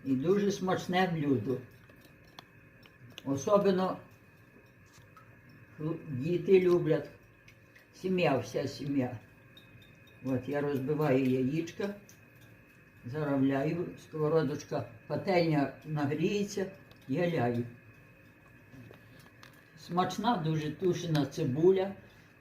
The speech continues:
і перчик так само притушиться. Все смачне воно дуже. А яєчка не пережарувати особо, не пережарувати.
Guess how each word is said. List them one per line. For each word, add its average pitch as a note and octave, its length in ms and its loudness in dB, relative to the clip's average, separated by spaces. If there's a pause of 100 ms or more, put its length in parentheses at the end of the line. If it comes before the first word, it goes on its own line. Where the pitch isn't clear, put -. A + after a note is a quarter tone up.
(140)
і C#3+ 360 0 (920)
перчик E3 560 -2 (120)
так F#3 180 -6
само F3+ 340 -2
притушиться. D#3+ 920 -4 (560)
Все F3+ 220 0
смачне F3 540 -2
воно B2+ 320 2
дуже. B2 440 -2 (1200)
А D3+ 120 -2
яєчка F3+ 600 2
не F3+ 200 0
пережарувати C#3+ 1120 -2
особо, C3 580 -4 (600)
не C#3+ 160 0
пережарувати. C#3+ 840 0